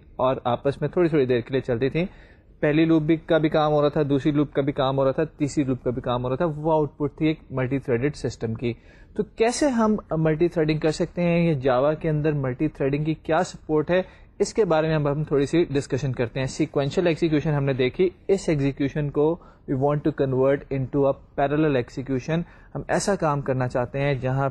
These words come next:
پہ ہمارے کوڈ کے ڈفرینٹ پورشن سائملٹینیسلی ایگزیکیوٹ ہو رہے ہوں، پورشن ون ایگزیکیوٹ ہو رہا ہو، ٹو ایگزیکیوٹ ہو رہا ہو،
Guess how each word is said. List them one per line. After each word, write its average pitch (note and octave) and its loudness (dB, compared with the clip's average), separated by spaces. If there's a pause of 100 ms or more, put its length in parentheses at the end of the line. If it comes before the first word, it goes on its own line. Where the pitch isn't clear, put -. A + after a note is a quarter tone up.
پہ B2+ 4 (320)
ہمارے D3+ 2
کوڈ C#3+ 0
کے D3+ 0
ڈفرینٹ D3+ -2
پورشن B2+ 0
سائملٹینیسلی D3 0
ایگزیکیوٹ B2+ -2
ہو A#2+ 2
رہے B2+ 2
ہوں، C#3 2 (300)
پورشن B2 -2
ون C3 -2
ایگزیکیوٹ C3+ -4
ہو C3 0
رہا C3 2
ہو، C3 2
ٹو D3+ 0
ایگزیکیوٹ B2+ -4
ہو B2 0
رہا C3 2
ہو، E3 0